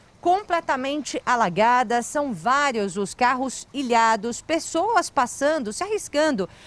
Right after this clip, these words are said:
aí por essa enchente com água até o joelho. Está difícil até mesmo para os caminhões passarem por aqui. A Defesa Civil do Estado emitiu um alerta com previsão de chuvas fortes,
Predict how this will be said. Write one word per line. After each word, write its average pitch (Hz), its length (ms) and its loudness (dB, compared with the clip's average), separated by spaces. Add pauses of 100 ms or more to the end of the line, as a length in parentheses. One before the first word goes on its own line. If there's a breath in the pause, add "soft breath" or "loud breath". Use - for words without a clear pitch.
(140)
aí 247 380 2 (100)
por 247 160 0
essa 254 400 2
enchente 240 720 -2
com 277 260 -4
água 294 340 2
até 285 320 0
o 294 100 2
joelho. 247 680 0 (300 loud breath)
Está 269 200 0
difícil 294 380 -2
até 285 180 0
mesmo 269 360 -2
para 277 220 2
os - 120 -8
caminhões 320 680 0
passarem 262 640 2
por 311 160 -2
aqui. 294 320 0 (300 loud breath)
A 226 120 2
Defesa 277 560 2
Civil 285 320 -4
do 254 80 -4
Estado 254 380 2
emitiu 240 280 -2
um 285 80 -2
alerta 254 540 2
com 392 320 0
previsão 269 540 -2
de 247 140 -6
chuvas 311 420 -2
fortes, 254 600 0